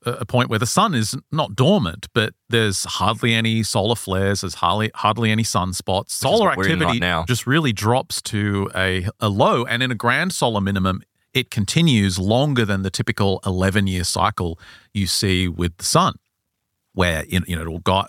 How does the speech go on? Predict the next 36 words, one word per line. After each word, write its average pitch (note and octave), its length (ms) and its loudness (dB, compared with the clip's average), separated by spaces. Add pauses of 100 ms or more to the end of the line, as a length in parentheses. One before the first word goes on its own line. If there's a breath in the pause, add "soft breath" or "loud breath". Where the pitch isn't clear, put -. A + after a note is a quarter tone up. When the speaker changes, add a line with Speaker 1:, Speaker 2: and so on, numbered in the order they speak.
Speaker 1:
sunspots G2 580 -2
will F2+ 120 -6
go F2+ 180 -2
up C#3 280 0
and G2 140 -6
then F2+ 60 -4
they'll D#2+ 160 -4
peak. C3 420 -2
And E2+ 100 -6
then E2 200 -2 (160)
after F2+ 240 -6
the F2+ 60 -4
eleven-year F2 400 -2
cycle, E2+ 360 -2
it'll E2 180 -4
go D#2+ 200 -2
back D#2 240 -4
down D#2+ 200 -6
to - 80 -12
a - 60 -4
minimum C3+ 320 0 (320 soft breath)
and F#2+ 80 -2
it F2+ 60 -10
starts - 320 -2
all F2+ 140 0
over F2+ 280 2
again. G#2+ 300 2
This G2+ 140 -2
is F#2 120 -4
well G#2 160 2
understood. F#2 500 0 (460 loud breath)
But D#3+ 240 2
in E3 280 2
this D3 260 0
period, C#3 640 2 (120)
uh, G2 360 2